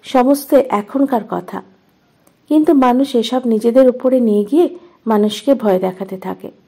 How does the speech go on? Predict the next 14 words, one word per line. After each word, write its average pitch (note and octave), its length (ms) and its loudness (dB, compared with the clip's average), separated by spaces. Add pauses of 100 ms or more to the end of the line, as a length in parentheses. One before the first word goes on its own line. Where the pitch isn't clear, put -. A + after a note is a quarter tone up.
(720)
এখানে D4+ 400 2
সম্পূর্ণ C4+ 520 0
পবিত্র B3 500 -2
হতে G#3 200 -4
হবে। F#3+ 260 -8 (680)
ওরা A3 180 0
গুরু A3 260 -2
করে C#4 280 2
নেয়, F#3 180 -8 (380)
কিন্তু E4+ 260 0
পবিত্র G3 480 -2
হতে F#3 200 -8
পারে F#3 240 -8
না। - 120 -14